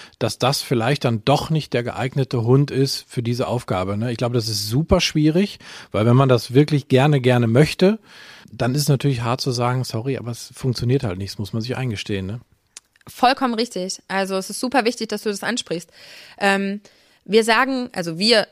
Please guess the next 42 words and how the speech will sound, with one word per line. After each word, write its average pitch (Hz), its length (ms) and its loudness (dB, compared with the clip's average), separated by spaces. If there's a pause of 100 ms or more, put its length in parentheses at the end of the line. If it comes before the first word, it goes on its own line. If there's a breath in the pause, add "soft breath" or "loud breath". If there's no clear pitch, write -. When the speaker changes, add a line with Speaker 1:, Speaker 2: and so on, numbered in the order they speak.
(100)
Speaker 2:
Qualitätsnetzwerk 196 960 -2
oder, 135 720 -4
äh, - 40 -18
Arbeitskreisleitung, 185 1000 -2 (360 loud breath)
wir 196 120 4
sagen 214 240 2
immer, 208 360 2
ähm, 190 480 -2
wenn 226 420 0
du 269 120 2
dir 240 160 0
einen 208 180 -2
Hund 269 260 -2
holst, 156 400 -8 (200)
dann 196 260 -2
holst 214 240 -4
du 214 40 -2
ihn 185 160 -4
für 185 200 -8
dich - 460 -2 (260)
in 185 100 -2
erster 156 380 -4
Linie, 156 420 -6
ne? 240 260 2
Es 220 100 -6
ist - 160 -12
dann 170 220 -4
dein 214 300 2
Familienmitglied, 214 760 0
er 147 100 -4
ist - 120 -10
mit 208 380 -2
dir 226 160 2
zusammen. 202 360 0 (300 loud breath)
Und 202 100 -2
wenn 214 100 2
es 220 100 -6
in 220 60 -2
der 226 80 0
Schule 240 260 -2
n-, 226 160 -4 (160)
klappt, - 360 0